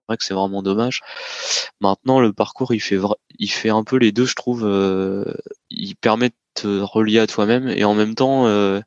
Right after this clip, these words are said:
il fait une espèce de ré-, je sais pas, de... ouais, de retour en arrière sur ce que t'as vécu et du coup, euh...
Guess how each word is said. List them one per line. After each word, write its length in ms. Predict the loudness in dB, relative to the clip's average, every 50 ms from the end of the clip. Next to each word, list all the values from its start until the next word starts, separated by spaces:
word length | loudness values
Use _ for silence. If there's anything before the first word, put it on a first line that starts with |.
| _ _ -20 -20 -20 _ _ _ _ -14
il 80 | -12
fait 140 | -6 -6 -4
une 80 | -4 -4
espèce 280 | -2 0 0 0 2
de 80 | 2 2
ré-, 200 | 2 2 2 -2 _ _ _ _ _ _ -16
je 80 | -14
sais 60 | -10 -8
pas, 80 | -8
de... 180 | -8 -8 -10 -12 -14 -16 -20 _ _ _ _ _ _ _ -6
ouais, 140 | -4 -2 -2
de 60 | 2
retour 320 | 0 0 0 2 0 2
en 80 | 2 4
arrière 280 | 4 4 4 2 0
sur 100 | -2 -6
ce 60 | -6 -6
que 80 | -6
t'as 120 | -4 -2 -2
vécu 340 | -2 -2 -4 -4 -4 -4
et 40 | -4
du 120 | -4 -6 -12
coup, 260 | -10 -6 -2 0 2
euh... 240 | 2 0 0 -4